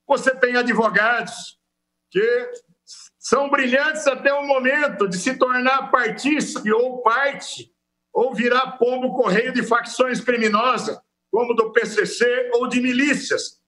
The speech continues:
e enveredar, sair do, da sua missão e enveredar. No serviço policial, e até eu digo com tristeza,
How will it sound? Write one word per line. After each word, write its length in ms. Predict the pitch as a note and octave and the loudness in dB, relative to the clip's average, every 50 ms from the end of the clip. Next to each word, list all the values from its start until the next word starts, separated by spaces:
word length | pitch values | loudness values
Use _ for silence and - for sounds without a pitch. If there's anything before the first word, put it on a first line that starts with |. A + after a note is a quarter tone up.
| _ _ _ _ _ _ | _ _ _ _ _ _
e 260 | - A3+ C4 C#4+ D4 C#4+ | 0 0 0 0 0 0
enveredar, 640 | B3+ F#3+ C4 C4+ B3+ B3 A3+ F3+ A3 B3 C4 A#3+ | 2 2 2 2 2 0 0 2 2 2 2 0
sair 600 | - - - - B3 A#3+ A#3+ B3+ D4 D#4 D#4+ D#4 D#4+ | -2 -4 0 2 2 2 2 2 0 0 -2 0 0
do, 220 | B3+ A#3+ G#3+ G#3 | 0 2 2 2
da 140 | G#3 G#3+ G#3 | 2 0 0
sua 280 | G#3 - - A3+ A3+ A3 | 0 -2 -2 0 0 0
missão 580 | A3 G#3+ F3+ - - - A3+ B3+ C#4+ - - - - - - _ - | 0 0 -2 -2 0 0 2 2 0 -4 -8 -16 -20 -20 -20 _ -4
e 120 | F#3+ A#3 B3 | -2 0 2
enveredar. 640 | A#3 A#3+ B3 B3 B3 A#3 - F3+ - - - - - - - | 2 2 0 0 0 2 2 2 0 0 -4 -12 -16 -12 -6
No 380 | A3+ B3 C#4+ D#4 D#4+ E4+ F4 | -2 0 2 2 2 2 0
serviço 880 | - - - - A3 G#3+ G3 F#3 - - G#3+ G#3 F#3 G#3+ - - E3+ - - | 0 -2 0 0 0 0 0 -2 -2 0 0 0 0 -2 -2 -6 -8 -6 -2
policial, 600 | - G3 F#3+ F#3+ F3 - - E3 F3+ G3 A3 A3 | -2 0 0 0 -2 -2 0 0 2 2 2 0
e 120 | A3+ A3 A#3+ | 0 0 0
até 260 | A#3 G#3+ - B3+ C4 | 0 2 0 0 0
eu 80 | C4 | 0
digo 340 | G#3+ F3 G#3 C#4+ D4 C4 G#3+ F#3+ | -2 0 0 0 0 0 -2 -2
com 120 | D4+ D4+ | -2 -2
tristeza, 640 | D4 - A#3+ G#3 - - - G#3+ G#3 F#3 - - - | -2 0 -2 -2 0 0 0 0 2 0 -2 -4 -8